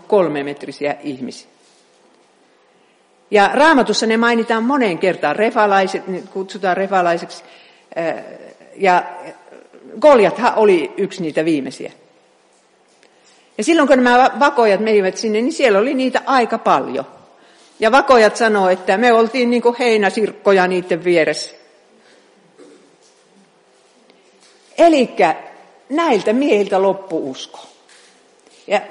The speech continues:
siellä oli Joosua ja Kaaleb, jotka, jotka vielä olivat säilyttäneet se uskonsa, mutta siitä tuli nyt sitten niin kamala meteli, että semmoista ei kuvata koko Mooseksen kirjoissa. Kansa itki ja parku yhden yön.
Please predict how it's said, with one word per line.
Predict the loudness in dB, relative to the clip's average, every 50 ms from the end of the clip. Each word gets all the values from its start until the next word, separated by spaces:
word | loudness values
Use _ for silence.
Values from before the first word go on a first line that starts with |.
| -14
siellä | -2 0 2 4 6 6
oli | 4 4 2
Joosua | 2 4 2 4 2 2 2
ja | 2 2 2 0
Kaaleb, | 2 2 2 2 2 0 -2 -2
jotka, | -4 -6 -2 -2 -2 -2 -2 -6 -14 -20 -20 -20 _ _ _ _ _ -8
jotka | -6 -6 -2 -2 0
vielä | 2 2 4 2 2 0 0
olivat | 0 0 0 0 0 -2
säilyttäneet | 0 2 2 2 2 2 0 -2 -4 -4 -4 -4 -6 -6
se | -8 -6
uskonsa, | -4 -6 -6 -6 -8 -4 -4 -4 -4
mutta | -4 -4 -6 -2
siitä | 0 0 0 0 -2
tuli | -4 -2 -2 0 -2 -2
nyt | -2 -6
sitten | -8 -12 -8 -6 -4 -4 -2
niin | -2 -4 -4 -4 -4
kamala | -4 -4 -2 -2 -2 -2 -2 -4 -4
meteli, | -6 -8 -8 -6 -4 -4 -4 -4 -4 -6 -8 -10 -14 -18 -20 -20 _ _ _ _ _ _ _ _ _
että | -12 -8 -8 -6 -2
semmoista | 0 0 0 0 -2 -2 -2 -2
ei | -2 -2
kuvata | -2 -2 0 0 0 0 -2 -6
koko | -8 -8 -6 -6 -4 -4
Mooseksen | -4 -4 -6 -6 -8 -10 -12 -12 -12
kirjoissa. | -10 -8 -10 -10 -10 -12 -12 -14 -16 -20 -20 _ _ _ _ _ _ _ _ -2
Kansa | 0 2 2 2 2 2 0 -2
itki | 0 -2 -4 -4 -4 -8 -10 -2 0
ja | 2 2 2
parku | 0 -2 0 0 0 0 -2 -6 -8 -6
yhden | -6 -6 -6 -6 -6 -6 -6
yön. | -8 -10 -10 -12